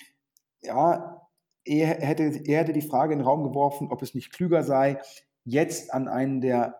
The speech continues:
Automobilkonzerne zu verkaufen und, ja, in Anführungsstrichen lieber den, den fetten Spatz in der Hand, ja, als dann vielleicht die abgehungerte Taube auf dem Dach in fünf bis sieben Jahren zu bekommen.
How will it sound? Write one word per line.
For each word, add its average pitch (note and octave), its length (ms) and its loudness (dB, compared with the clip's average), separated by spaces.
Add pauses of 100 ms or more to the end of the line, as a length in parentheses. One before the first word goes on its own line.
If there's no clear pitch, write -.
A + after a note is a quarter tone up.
(120)
Automobilkonzerne C#3 760 -2
zu B2 120 -8
verkaufen F#3 640 0 (580)
und, C#3 480 0 (500)
ja, C3 480 0 (100)
in B2 80 -8
Anführungsstrichen C#3+ 580 -2
lieber D#3 200 4
den, C#3 420 -2
den C3 160 -2
fetten D#3 300 -4
Spatz D#3 320 -2
in C#3+ 100 -6
der B2+ 120 0
Hand, E3+ 280 0 (520)
ja, D3 380 -2
als C3+ 220 0
dann C#3 300 -4 (140)
vielleicht - 400 -4
die C3 280 -2
abgehungerte D3+ 640 0
Taube D3 500 2 (320)
auf B2 140 -4
dem C3 160 0
Dach C#3+ 340 0
in B2+ 100 -4
fünf D3 240 -6
bis C#3 140 -6
sieben B2+ 160 -4
Jahren A#2+ 320 2
zu A#2+ 140 -6
bekommen. G2 380 -8